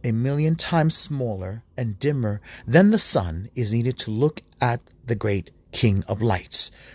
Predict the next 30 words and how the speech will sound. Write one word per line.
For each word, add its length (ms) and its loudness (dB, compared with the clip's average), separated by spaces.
to 100 0
be 340 -2
enraptured 640 0
by 160 0
its 220 -2
fiery 500 2
rays. 540 -2
In 140 -2
a 60 -2
similar 400 4
way, 320 -4
the 180 -8
Holy 240 -2
Bible 580 -4
is 160 0
a 40 0
shining 640 4
light, 560 -2
and 120 0
the 80 -4
Phylaklia 840 0
is 220 -2
a 60 -2
necessary 640 2
glass. 680 -2
Now, 180 0
if 220 -2
you 160 0
will 140 0
listen, 540 0